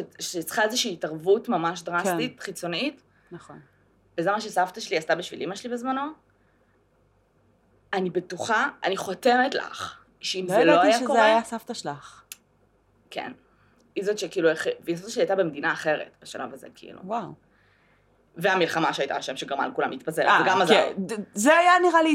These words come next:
Speaker 2: circumstances שכזה השתמשו בהן,
Speaker 1: כן.
Speaker 2: יותר מאשר, אה, את יודעת, זה,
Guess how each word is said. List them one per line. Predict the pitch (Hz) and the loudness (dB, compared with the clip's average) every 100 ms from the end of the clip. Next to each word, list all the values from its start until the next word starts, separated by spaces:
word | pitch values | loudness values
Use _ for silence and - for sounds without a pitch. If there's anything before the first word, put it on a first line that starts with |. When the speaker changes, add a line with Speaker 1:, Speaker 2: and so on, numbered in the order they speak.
| - | 2
Speaker 2:
circumstances | 294 285 311 - 254 254 | 2 4 4 6 2 2
שכזה | 240 247 208 | -2 0 4
השתמשו | 214 - 180 262 | 4 4 2 2
בהן, | 226 160 123 | 4 4 4
Speaker 1:
כן. | 147 | 2
Speaker 2:
יותר | - 175 165 | 4 6 6
מאשר, | 160 160 - 165 165 | 4 2 2 2 4
אה, | 165 151 | 4 4
את | 147 | 2
יודעת, | 165 160 147 | 2 2 4
זה, | 151 | 0